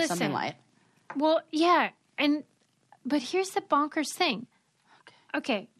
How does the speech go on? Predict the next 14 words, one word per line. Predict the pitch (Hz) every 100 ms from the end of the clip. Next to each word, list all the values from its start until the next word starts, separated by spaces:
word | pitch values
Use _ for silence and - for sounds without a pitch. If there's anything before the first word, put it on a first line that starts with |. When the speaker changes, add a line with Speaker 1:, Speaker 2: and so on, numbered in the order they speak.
| _
Speaker 2:
I | 269
have | 330 427
a | 440
doctorate | 392 302 302 - 277
in | 254 226
religion, | 202 196 175 185
people. | 190 - 233
I'm, | 220 233 254
I've | 233
been | 269 262
exposed | 254 - 262 254 -
to | 247
a |
lot | 214 208 214 220 226